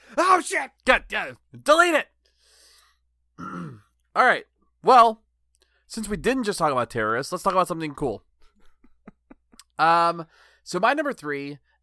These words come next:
Speaker 2: is a place that you and I have inhabited the same space of multiple times for many years, and probably from, for most of our formative years. Um, and I feel like this place holds a special place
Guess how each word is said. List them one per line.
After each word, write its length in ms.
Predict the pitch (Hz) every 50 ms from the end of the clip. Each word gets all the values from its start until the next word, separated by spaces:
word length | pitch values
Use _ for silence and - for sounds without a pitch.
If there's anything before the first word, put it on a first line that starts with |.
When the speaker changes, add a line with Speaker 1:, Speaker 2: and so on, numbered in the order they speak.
| _
Speaker 2:
is 280 | - 160 160 160 160 147
a 60 | 160
place 320 | 151 - - 233 262 269 -
that 120 | - 185
you 200 | 151 165 185 233 240
and 80 | 208
I 200 | 180 160 160 160
have 220 | 156 151 151 147 131
inhabited 560 | 131 123 123 127 165 202 208 175 165 151 139
the 60 | 135
same 260 | 135 - 151 139 135
space 380 | 123 - - - 147 151 143 -
of 340 | 131 110 107 113 123 123 _ _
multiple 640 | 123 123 120 123 131 165 240 262 247 - 156 143
times 440 | 123 - 135 123 120 123 135 165 170
for 140 | - - -
many 360 | 139 139 160 202 240 240 202 156
years, 440 | 120 107 107 104 104 117 143 139
and 180 | 147 156 151 143 _ _ _
probably 400 | - - 214 240 302 330 302 226
from, 520 | 170 - - 180 180 175 165 156 147 - _ _ _
for 160 | - 185 185
most 320 | 165 151 147 208 269 269 -
of 100 | 254 208
our 140 | 202 185
formative 500 | 165 _ - 190 190 190 170 160 156 131
years. 480 | 127 151 208 202 151 123 107 101 - - _ _ _ _ - - - - - - - - _ _ _
Um, 400 | 151 156 156 156 147 143 143 - _
and 100 | - 156
I 80 | 170 170
feel 360 | - _ - 175 214 247 277
like 540 | 262 240 208 185 175 170 170 165 147 - _ _
this 180 | 143 160 160
place 240 | - - 175 160 151
holds 160 | - 156 147
a 60 | 139 139
special 680 | - _ 151 143 - - 139 131 127 120 98 - _ _ _ _
place 360 | - - 135 123 123 -